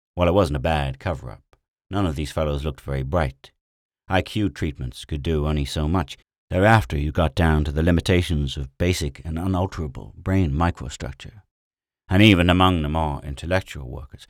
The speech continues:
how many Barwells were there, handling semi-routine tasks, but not permitted to know what really went on under their feet? Radek had a brief, irrational wish that he'd worn boots instead of sandals.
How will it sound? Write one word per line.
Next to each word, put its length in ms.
how 140
many 200
Barwells 640
were 260
there, 280
handling 400
semi-routine 800
tasks, 560
but 100
not 240
permitted 440
to 80
know 240
what 200
really 240
went 240
on 220
under 220
their 160
feet? 400
Radek 360
had 140
a 40
brief, 440
irrational 720
wish 400
that 100
he'd 160
worn 400
boots 480
instead 340
of 80
sandals. 560